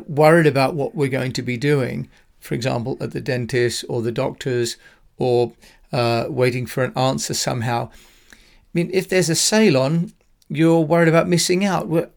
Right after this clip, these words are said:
uh, we're worried about, are there gonna be enough of the, of the phone that we want to buy, for example. Another thing that happens, of course, can be cognitive dissonance. In other words, questioning our own purchase. Now, this happens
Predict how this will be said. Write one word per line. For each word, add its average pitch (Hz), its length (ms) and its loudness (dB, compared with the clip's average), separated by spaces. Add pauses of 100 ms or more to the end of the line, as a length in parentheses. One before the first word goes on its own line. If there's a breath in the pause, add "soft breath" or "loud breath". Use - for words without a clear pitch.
(120)
uh, 143 260 -6
we're 151 260 -2
worried 156 240 2
about, 147 360 -2
are 139 100 0
there 143 100 2
gonna 135 200 -4
be 135 120 -2
enough 131 460 -4
of 127 160 -4
the, 127 220 -6 (320 soft breath)
of 120 100 -8
the 110 100 -8
phone 202 360 2
that 139 100 -2
we 127 100 -2
want 120 260 -4
to 127 100 -4
buy, 120 240 -6
for 165 160 -10
example. 139 500 -8 (720 loud breath)
Another 175 380 2
thing 165 200 0
that 139 100 2
happens, 147 340 -2
of 156 80 -10
course, 156 320 -2
can 156 140 -4
be 156 180 0
cognitive 160 680 -4
dissonance. 180 560 -4
In 156 100 -4
other 151 140 2
words, 147 240 0 (520 loud breath)
questioning 165 760 0
our 156 220 2
own 160 200 -2
purchase. - 540 -4
Now, 160 120 -2
this 226 220 0
happens 165 400 -4